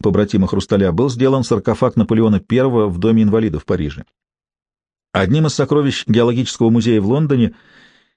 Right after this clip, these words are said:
является огромная ваза из авантюрина с подвесками из серого порфира. Русский император Николай Первый подарил её сэру Мурчисону,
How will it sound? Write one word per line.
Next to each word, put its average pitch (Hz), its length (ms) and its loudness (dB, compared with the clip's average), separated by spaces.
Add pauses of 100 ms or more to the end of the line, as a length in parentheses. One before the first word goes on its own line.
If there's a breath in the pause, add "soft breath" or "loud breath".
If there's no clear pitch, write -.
является 123 480 2
огромная 127 380 2
ваза 117 340 0
из 113 280 -2
авантюрина 117 680 0
с - 60 -4
подвесками 104 560 0
из 98 80 -4
серого 98 280 0
порфира. - 460 -4 (920)
Русский 110 420 0
император 104 440 2
Николай 101 300 0
Первый 135 380 0
подарил 107 360 0
её 101 320 0
сэру 101 300 0
Мурчисону, 104 640 -2